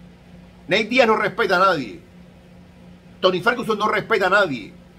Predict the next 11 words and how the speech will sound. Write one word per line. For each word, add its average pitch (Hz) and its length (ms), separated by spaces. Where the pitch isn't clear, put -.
pero 165 200
entre 160 400
ellos 247 160
se - 80
respetan. 135 480
Y 143 100
eso 170 160
quedó 160 200
claro 165 240
en 147 60
esta 156 360